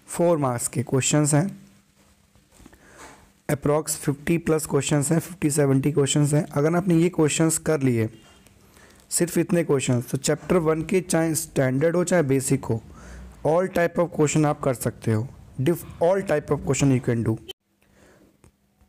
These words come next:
तो बच्चों, ये आपकी question बैंक बनाने के लिए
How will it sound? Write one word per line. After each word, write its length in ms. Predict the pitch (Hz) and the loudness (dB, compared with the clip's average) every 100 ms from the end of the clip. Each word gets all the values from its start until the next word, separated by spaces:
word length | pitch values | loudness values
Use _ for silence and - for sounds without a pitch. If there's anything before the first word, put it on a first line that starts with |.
| _ _ _ _ | _ _ _ _
तो 80 | 131 | -2
बच्चों, 320 | 135 - 160 | -2 2 2
ये 300 | 160 165 196 - - - | 4 2 -2 -10 -10 -4
आपकी 360 | 135 - 151 | -4 0 -2
question 440 | 147 139 - 170 165 | 0 -2 2 4 4
बैंक 180 | 170 156 | 2 2
बनाने 340 | 131 131 143 | 0 2 0
के 140 | 147 151 | 2 2
लिए 300 | 131 139 | 4 2